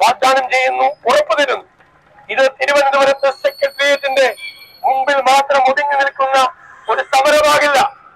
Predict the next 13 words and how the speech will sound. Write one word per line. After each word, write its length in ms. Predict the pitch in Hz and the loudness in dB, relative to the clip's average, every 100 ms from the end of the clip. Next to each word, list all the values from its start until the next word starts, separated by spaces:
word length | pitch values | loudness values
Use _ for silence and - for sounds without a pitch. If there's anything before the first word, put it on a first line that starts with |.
| - - - - | -20 -20 -12 -2
ഞങ്ങൾക്ക് 380 | 254 277 277 285 | 0 2 0 -2
ഏറ്റവും 320 | 285 294 294 277 | -2 0 0 2
പ്രിയപ്പെട്ട 440 | 294 302 302 302 285 262 - - _ _ _ _ - | 2 2 2 0 2 0 -2 -16 _ _ _ _ 0
അവരാണ് 360 | 269 285 285 277 | 2 4 2 2
ഇവിടെ 160 | 269 269 262 | 2 2 2
നിരാഹാരം 540 | 285 302 311 277 269 262 | 2 2 2 2 0 -2
കിടക്കുന്നത് 480 | 269 269 277 269 262 - - _ - - | -2 0 0 0 -2 -6 -20 _ -12 -6
എന്ന് 140 | 240 262 262 | -4 0 0
ഞാൻ 120 | 262 254 | 0 -2
മുഖ്യമന്ത്രിയെ 600 | 254 302 285 262 269 269 254 - _ - | -2 0 0 0 0 2 0 -6 _ -6
വിനയപൂർവ്വം 600 | 269 302 320 302 294 277 269 | -2 2 2 2 2 2 2
ഓർമ്മിപ്പിക്കുന്നു. 540 | 269 262 233 202 175 - - - - - - | 2 0 -4 -4 -6 -10 -20 -20 -20 -4 2
അവരെ 260 | 269 277 | 4 4